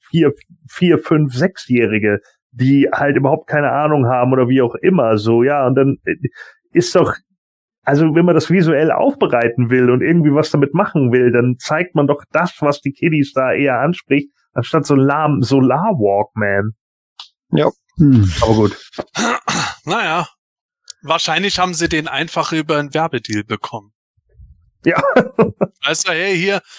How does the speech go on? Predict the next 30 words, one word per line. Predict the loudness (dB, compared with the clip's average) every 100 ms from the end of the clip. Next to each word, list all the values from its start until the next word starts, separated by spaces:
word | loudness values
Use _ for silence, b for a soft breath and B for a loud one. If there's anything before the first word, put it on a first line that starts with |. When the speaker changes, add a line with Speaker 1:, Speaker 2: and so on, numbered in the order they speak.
| B _
Speaker 4:
wir | -4
geben | -2 -4 -4
euch | -4 -4
so | -4
und | -4
so | -6
viele | -8 -6 -4
Solar-Walkman, | -4 -4 -2 -2 -2 -2 -2 -4 -6 -4
wenn | -4 -2
ihr | -4 -4
uns | -6 -6
da | -2 -4
in | -4
eurem | -8 -8
Heft | -6 -6 _
bewirbt. | -8 -4 -4 -2 -6
Und | -4
dann | -4
meint | -4 -4
er, | -2
hey, | -2 -2 -2
da | -4
ist | -6 -6
das | -8
ganze | -8 -6 -2
Ding | 2 2
ja | 2
schon | 0 0
finanziert. | 0 -2 -6 -4 -4 -6 -6
Super. | -6 -8